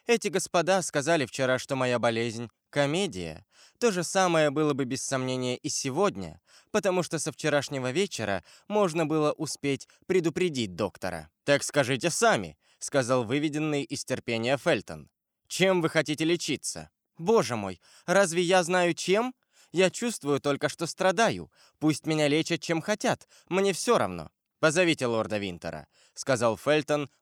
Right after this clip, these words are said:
утомлённый этими бесконечными жалобами. "Нет, нет", вскричала миледи, "умоляю вас, не зовите его. Я здорова,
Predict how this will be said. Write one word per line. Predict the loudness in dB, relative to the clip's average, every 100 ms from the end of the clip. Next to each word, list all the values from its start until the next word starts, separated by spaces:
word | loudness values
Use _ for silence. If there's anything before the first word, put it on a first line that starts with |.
| -6
утомлённый | 0 2 2 2 0 -2 -6 -6
этими | -6 -4 -8
бесконечными | -6 -6 -4 -4 -4 -4 -4 -2 -4 _ -8
жалобами. | 0 2 2 0 -8 -16 _ _ _ _
"Нет, | 0 2 2
нет", | 2 2 0 -8 _
вскричала | -8 -4 -2 2 2
миледи, | 2 0 0 0
"умоляю | 2 4 6 4 4
вас, | 0 0
не | 0
зовите | 2 2 0 0
его. | -2 -2 -6 _ -4
Я | 0
здорова, | 0 2 4 2 0